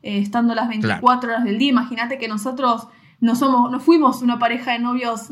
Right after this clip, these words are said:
Speaker 1: normal, que se conocen
Speaker 2: Sí,
Speaker 1: y
Speaker 2: sí,
Speaker 1: después de un
Speaker 2: total.
Speaker 1: tiempo empiezan a convivir, empezamos a
Speaker 2: Ah, no.
Speaker 1: convivir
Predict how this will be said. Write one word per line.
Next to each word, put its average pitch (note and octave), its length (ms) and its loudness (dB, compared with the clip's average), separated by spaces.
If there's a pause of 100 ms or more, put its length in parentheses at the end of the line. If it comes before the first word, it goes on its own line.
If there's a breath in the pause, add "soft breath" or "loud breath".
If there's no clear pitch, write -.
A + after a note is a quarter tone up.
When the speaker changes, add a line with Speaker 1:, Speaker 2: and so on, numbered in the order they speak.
Speaker 1:
normal, B3 760 2
que B3 100 -2
se A#3 140 -4
conocen A#3+ 480 2
Speaker 2:
Sí, C#3+ 260 4
Speaker 1:
y A3+ 180 -2
Speaker 2:
sí, - 40 -4
Speaker 1:
después G#3+ 420 4
de C4 60 4
un A#3+ 120 8
Speaker 2:
total. B3 120 0
Speaker 1:
tiempo C#4 220 0
empiezan A#3 340 -4
a A3 100 -6
convivir, A#3+ 460 0
empezamos A3+ 460 0
a - 20 2
Speaker 2:
Ah, C#3+ 40 4
no. D#3+ 180 6
Speaker 1:
convivir B3 360 4